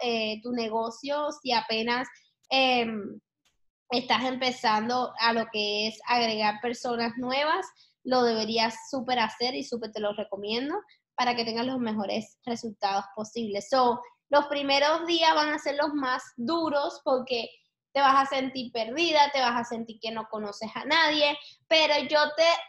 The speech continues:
prometo que si la primera semana tú te la pasas agregando doscientas cincuenta personas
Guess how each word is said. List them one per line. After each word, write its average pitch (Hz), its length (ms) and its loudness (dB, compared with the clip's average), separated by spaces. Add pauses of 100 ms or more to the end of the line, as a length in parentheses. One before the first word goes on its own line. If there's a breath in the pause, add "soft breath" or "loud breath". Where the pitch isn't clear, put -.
(720)
prometo 277 1000 2
que 269 180 -2
si 269 120 -12
la 254 160 4
primera 254 340 0
semana 294 460 -4
tú 254 100 -12
te 254 80 0
la 262 140 2
pasas 247 340 -4
agregando 214 640 -4
doscientas 233 600 -4
cincuenta 269 460 -4
personas 220 500 -8